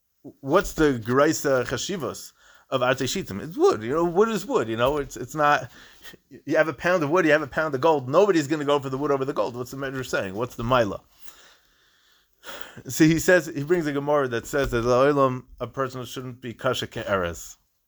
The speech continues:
And he says, "That's the Midah that we're talking about over here." We're not talking about that, uh, that, we're not talking about the Etam of the Atzei Razim, but it's the Midah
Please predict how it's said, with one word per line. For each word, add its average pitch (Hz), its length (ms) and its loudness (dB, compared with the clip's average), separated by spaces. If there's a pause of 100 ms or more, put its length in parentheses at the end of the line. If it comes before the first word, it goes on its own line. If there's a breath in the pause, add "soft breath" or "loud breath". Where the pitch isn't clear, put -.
(580 soft breath)
And 110 100 -6
he 123 80 -4
says, 127 260 -6
"That's 151 320 2
the 131 120 -2
Midah 135 580 0
that 123 100 4
we're 127 100 2
talking 139 200 -2
about 101 160 -2
over 95 80 -4
here." 95 140 -4
We're 143 80 -2
not 170 160 -2
talking 147 260 -6
about 117 360 -2
that, 110 280 -2
uh, 104 80 -12 (120)
that, 110 300 2 (140)
we're 131 80 -8
not 151 160 0
talking 151 220 0
about 127 240 4
the 160 80 -2 (120)
Etam 143 280 -2
of 117 60 0
the 113 40 0
Atzei 120 260 -2
Razim, 113 240 -6
but 120 120 -6
it's - 100 -16
the 110 80 -10
Midah 139 460 -2